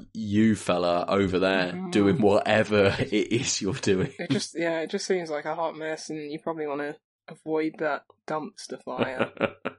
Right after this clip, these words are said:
Speaker 2: all costs. Because I only know, 'cause as soon as I saw, like, oh, people getting crazy about Kojima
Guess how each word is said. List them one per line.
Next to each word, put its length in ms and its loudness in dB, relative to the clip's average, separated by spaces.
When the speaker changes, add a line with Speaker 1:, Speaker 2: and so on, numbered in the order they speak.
Speaker 2:
all 280 -8
costs. 320 -8
Because 220 -6
I 160 4
only 240 -4
know, 220 -4
'cause 80 -4
as 100 -2
soon 180 8
as 120 4
I 60 -4
saw, 220 0
like, 220 0
oh, 100 0
people 300 -6
getting 300 -4
crazy 400 -2
about 260 -2
Kojima 540 -8